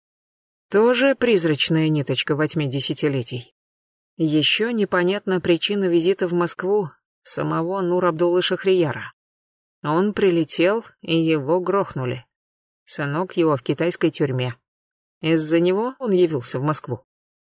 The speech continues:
Нас в посольстве уверяли, да. Они владеют ситуацией с его сыном, хотя и не говорят нам полной правды. Или же инженер Шахрияр имел некую другую важную цель.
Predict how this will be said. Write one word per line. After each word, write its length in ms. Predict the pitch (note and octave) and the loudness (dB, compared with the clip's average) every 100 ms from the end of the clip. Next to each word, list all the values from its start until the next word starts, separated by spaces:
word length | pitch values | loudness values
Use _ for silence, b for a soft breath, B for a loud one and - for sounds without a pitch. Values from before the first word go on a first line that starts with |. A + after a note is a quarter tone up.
| _ - | _ -4
Нас 320 | D#3 D#3+ G#3 | 0 0 -2
в 80 | - | -2
посольстве 580 | G#3+ G3+ G3+ G3+ - F#3+ | -2 0 2 2 2 4
уверяли, 560 | F#3 F3+ E3+ F3 G3 | 4 4 4 4 4
да. 360 | F3+ F3 G#3+ D3+ _ _ _ _ - | 4 2 2 -2 _ _ _ _ -4
Они 280 | D#3 D#3+ | 0 2
владеют 460 | F3+ F3+ D3 E3+ F3 | 2 2 4 4 4
ситуацией 640 | - E3 D3 E3+ - G3+ | 2 0 0 0 0 0
с 60 | - | 2
его 200 | F#3 F#3+ | 2 2
сыном, 420 | - F#3 F3+ F3 | 4 4 4 2
хотя 360 | - D#3+ D3 D#3 | -2 -2 0 0
и 80 | |
не 100 | D3+ | 0
говорят 440 | D3 D3+ C3+ C#3+ - | 2 2 2 2 0
нам 160 | F#3 | -2
полной 300 | F3+ F3+ F3+ | 2 2 2
правды. 460 | F3 F3+ E3+ E3 D#3+ - _ _ _ | 2 2 2 4 2 -2 _ _ _
Или 280 | D#3 E3 E3 | 4 6 6
же 220 | E3+ D#3+ | 6 4
инженер 460 | D#3 D3+ C#3+ D3+ D#3 | 4 2 2 0 0
Шахрияр 760 | - E3 - D#3 C#3 C#3+ D3+ - | 0 0 0 0 2 0 0 -4
имел 440 | D3 D3 D#3+ E3 | -4 0 2 2
некую 440 | D3+ D3 D#3 F3 | 0 -2 2 2
другую 540 | E3 F3+ F3 A3+ F3 B2+ | 4 4 4 4 2 2
важную 460 | C3+ C3 A#2+ C#3+ | 0 0 0 -2
цель. 320 | C#3+ D3 A#2 | -2 -2 -4